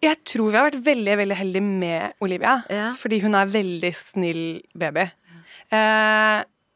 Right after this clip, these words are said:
Speaker 1: og vi har egentlig hatt et veldig fint liv med henne, for vi drar henne med på ting, og hun er med på jobb hele tiden.
Speaker 2: Ja.
Speaker 1: Eh, og jeg tror bare jeg fikk panikk en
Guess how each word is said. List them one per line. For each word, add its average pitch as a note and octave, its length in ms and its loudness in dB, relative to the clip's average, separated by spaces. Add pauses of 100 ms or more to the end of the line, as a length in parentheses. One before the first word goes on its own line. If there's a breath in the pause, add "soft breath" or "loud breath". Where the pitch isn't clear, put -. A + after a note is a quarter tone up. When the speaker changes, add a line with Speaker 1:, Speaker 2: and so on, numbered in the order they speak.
(240)
Speaker 1:
og G#3+ 1120 2
vi A#3 80 0
har G#3 260 2
egentlig D4 460 2 (240)
hatt - 400 -4
et A3 160 0
veldig G3+ 200 0
fint - 420 -4
liv F#3 100 -2
med F3 140 -2
henne, G3 100 -2
for A#3 80 -6
vi A#3 80 2
drar F3+ 320 0
henne G3+ 100 0
med F#3 140 -2
på - 80 -16
ting, G#3 380 -6
og F#3+ 220 2
hun G#3 120 0
er A3+ 140 2
med F3 200 -4
på F#3+ 80 -6
jobb F3+ 140 -4
hele F3 200 -10
tiden. G3+ 420 -4
Speaker 2:
Ja. G#3 260 -4 (500 loud breath)
Speaker 1:
Eh, B3+ 380 0
og C4 160 2
jeg C#4+ 100 0
tror C#4 300 -4
bare C4 240 6
jeg - 80 -14
fikk - 220 -10
panikk B3+ 280 0 (220)
en A#3 400 0